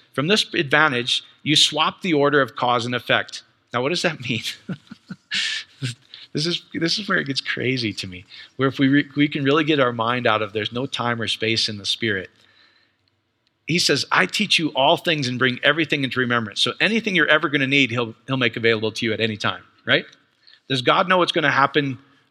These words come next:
um, five hundred years from now? Then you can, because it's one spirit. That's what's really crazy. And I've shared that, uh,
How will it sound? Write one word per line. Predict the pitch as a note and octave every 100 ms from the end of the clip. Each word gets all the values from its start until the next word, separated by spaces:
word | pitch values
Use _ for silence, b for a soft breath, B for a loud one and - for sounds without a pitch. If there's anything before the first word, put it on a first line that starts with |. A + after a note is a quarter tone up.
| -
um, | B2 A#2 A2+ A2 -
five | C3 C3+
hundred | C3+ B2+
years | A#2 A2+
from | A2+
now? | G2+ F#2 _ _ _ _ _ _ _ _ _
Then | C4
you | C4+ F4+
can, | - G#3 F#3 A2+ - _ _ _ -
because | D3 F3
it's | E3
one | F3+ F#3+
spirit. | F#3 G3 F#3+ B2+
That's | C#3+
what's | E3+ D3+
really | D#3+ C#3
crazy. | - D#3 F#3+ C3+ G#2 - B B
And | C3+
I've |
shared | C3 D#3 E3
that, | D3+ C3+ -
uh, | C#3 A#2+ G#2